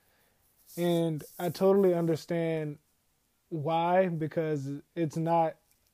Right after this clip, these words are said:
a local, localized sport. I'm not in a local area where my family is easy for them to get to. It's,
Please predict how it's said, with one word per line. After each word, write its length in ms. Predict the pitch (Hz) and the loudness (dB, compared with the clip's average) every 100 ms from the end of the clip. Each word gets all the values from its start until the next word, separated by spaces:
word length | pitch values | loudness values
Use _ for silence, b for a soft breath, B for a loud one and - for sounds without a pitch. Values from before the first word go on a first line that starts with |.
| - | -10
a 100 | 156 | -4
local, 640 | 151 160 156 165 156 151 - | -2 0 0 -2 -4 -4 -8
localized 720 | 151 165 165 165 160 156 147 | -2 0 0 -2 -2 -2 -6
sport. 420 | - 160 165 160 | -8 -4 -2 -4
I'm 160 | 156 147 | -6 -8
not 180 | 151 156 | -6 -4
in 100 | 151 | -4
a 20 | |
local 380 | 147 156 151 156 | -4 -4 -4 -4
area 400 | 156 156 156 151 | -2 -2 0 -2
where 100 | 151 | -2
my 160 | 147 | -6
family 460 | 139 151 151 156 151 | -10 -10 -8 -6 -6
is 160 | 143 _ b b b - | -6 _ b b b -2
easy 280 | 165 156 151 | 0 0 -2
for 120 | 160 | -4
them 180 | 151 151 | -4 -4
to 60 | |
get 220 | 139 156 - | -2 -4 -4
to. 300 | 156 151 143 | -4 -4 -6
It's, 160 | 131 | -10